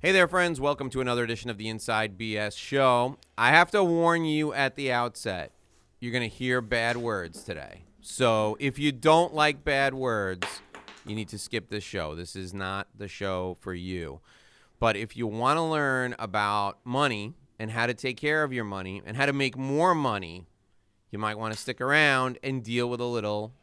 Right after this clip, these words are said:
adult language. Today on the show, my guest is Doctor Amanda Barrientes. Did I get that right?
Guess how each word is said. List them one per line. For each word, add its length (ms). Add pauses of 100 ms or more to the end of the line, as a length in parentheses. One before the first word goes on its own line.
(160)
adult 360
language. 580 (680)
Today 520
on 240
the 100
show, 640 (100)
my 260
guest 440
is 560 (440)
Doctor 360
Amanda 840 (480)
Barrientes. 1040
Did 100
I 80
get 140
that 160
right? 260